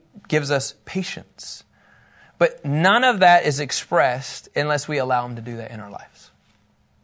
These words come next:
And so I think that we can learn from John the Baptist, and he's saying, "Hey, by the way, Jesus is gonna do this." I just think we're so afraid. Like, I think what we've done with this baptism of fire,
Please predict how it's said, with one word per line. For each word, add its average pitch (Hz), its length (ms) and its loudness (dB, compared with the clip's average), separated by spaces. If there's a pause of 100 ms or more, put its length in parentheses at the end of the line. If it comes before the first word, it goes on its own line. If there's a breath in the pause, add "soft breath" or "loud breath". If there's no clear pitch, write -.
(500)
And 139 100 -8
so 165 60 6
I 160 80 8
think 202 260 0
that 151 220 0
we 160 260 0
can 151 220 0
learn 165 220 4
from 147 120 -8
John 139 240 2
the 123 80 -4
Baptist, 143 540 2 (200 soft breath)
and 156 60 0
he's 170 100 0
saying, 175 160 0
"Hey, 185 120 0
by 180 160 4
the 180 80 0
way, 170 100 0
Jesus 165 340 -4
is 143 100 -8
gonna 147 140 -2
do 160 120 -4
this." 147 160 -2 (280 loud breath)
I 208 120 2
just 285 200 -6
think 320 220 -6
we're 233 100 2
so 214 300 2
afraid. 190 480 2
Like, 151 220 2
I 160 80 2
think 254 200 -4
what 226 120 2
we've 170 160 2
done 175 180 4
with 156 140 -2
this 147 120 -2
baptism 156 640 0
of 120 140 -8
fire, 139 440 2